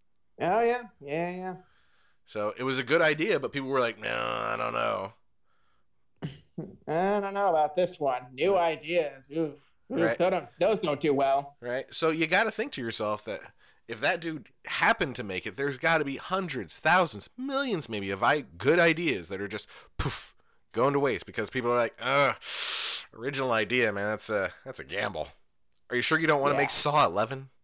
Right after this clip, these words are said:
Speaker 1: <laughs>
Speaker 2: H-, how about a reboot of Friday the thirteenth?"
Speaker 1: Toy Story Nine? We could
Speaker 2: Oh.
Speaker 1: go there.
Speaker 2: Oh my God, man. I saw,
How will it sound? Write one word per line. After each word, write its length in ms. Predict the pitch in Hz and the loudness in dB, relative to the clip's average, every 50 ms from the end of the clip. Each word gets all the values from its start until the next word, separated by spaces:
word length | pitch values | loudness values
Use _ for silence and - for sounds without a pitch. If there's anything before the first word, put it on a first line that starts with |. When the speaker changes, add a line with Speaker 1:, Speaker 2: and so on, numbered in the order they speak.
| _ _ _ - _ _ | _ _ _ -20 _ _
Speaker 1:
<laughs> 400 | _ _ _ - - - - - | _ _ _ -20 -20 -12 -4 -4
Speaker 2:
H-, 100 | 302 - - - - 139 135 - - - | -4 -2 -2 -6 -6 -4 -6 -6 -8 -4
how 100 | - 175 | 2 2
about 160 | 180 180 190 185 | 4 6 8 6
a 80 | 156 | 8
reboot 320 | 143 156 170 165 160 156 147 | 6 6 4 4 6 6 6
of 80 | 120 | 4
Friday 320 | - - 147 147 151 147 139 | 4 6 6 6 6 6 4
the 100 | 120 117 | 2 2
thirteenth?" 760 | - 139 139 131 - - 120 123 117 - - - - - _ _ _ _ _ _ _ _ _ _ _ _ _ _ _ _ _ _ _ _ _ _ _ - | 0 0 -4 -2 -4 -6 -8 -8 -10 -12 -14 -18 -18 -18 _ _ _ _ _ _ _ _ _ _ _ _ _ _ _ _ _ _ _ _ _ _ _ -2
Speaker 1:
Toy 180 | - 196 226 | 0 2 2
Story 280 | 233 226 254 247 247 226 | 2 4 2 2 4 2
Nine? 440 | 190 170 170 180 190 220 254 285 - _ _ - - | 0 0 -2 -2 -2 -4 -6 -10 -16 _ _ -6 -6
We 80 | 160 | -2
could 100 | 170 240 | -2 0
Speaker 2:
Oh. 140 | 180 185 160 | 2 2 2
Speaker 1:
go 40 | 147 | 2
there. 300 | 139 131 151 196 - - - | 2 0 0 -2 -4 -10 -14
Speaker 2:
Oh 100 | - - - | -14 -14 -10
my 140 | - - 117 | -10 -10 -10
God, 400 | - - 127 135 139 131 120 104 | -8 -6 -4 -2 -2 -4 -4 -4
man. 220 | 131 131 135 135 - - - - - - - - | -6 -6 -6 -6 -8 -12 -20 -20 -20 -16 -6 -4
I 80 | 147 | -2
saw, 380 | - - 180 170 160 156 143 | 2 4 6 6 6 6 4